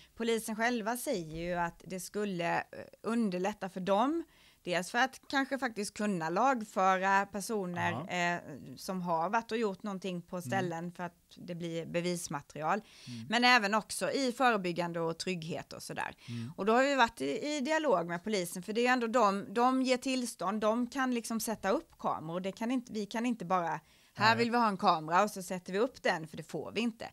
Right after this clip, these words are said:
Speaker 2: Nej.
Speaker 1: Men där vi kan hjälpa till, det är att vi kan ju se till att polisen kan köpa in kameror, för det var tydligen
Speaker 2: Ja.
Speaker 1: ett litet hinder i
Speaker 2: Ja.
Speaker 1: att man inte kunde hitta, få loss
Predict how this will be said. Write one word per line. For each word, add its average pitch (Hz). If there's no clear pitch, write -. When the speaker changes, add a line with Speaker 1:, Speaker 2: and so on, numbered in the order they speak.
Speaker 2:
Nej. 110
Speaker 1:
Men 185
där 190
vi 190
kan 403
hjälpa 370
till, 165
det 185
är 170
att 170
vi 156
kan 247
ju 294
se 320
till 170
att 170
polisen 151
kan 156
köpa 156
in 359
kameror, 156
för 214
det 247
var 208
tydligen 156
Speaker 2:
Ja. 117
Speaker 1:
ett 294
litet 277
hinder 175
i 196
Speaker 2:
Ja. 160
Speaker 1:
att 165
man 190
inte 190
kunde 160
hitta, 165
få 190
loss 170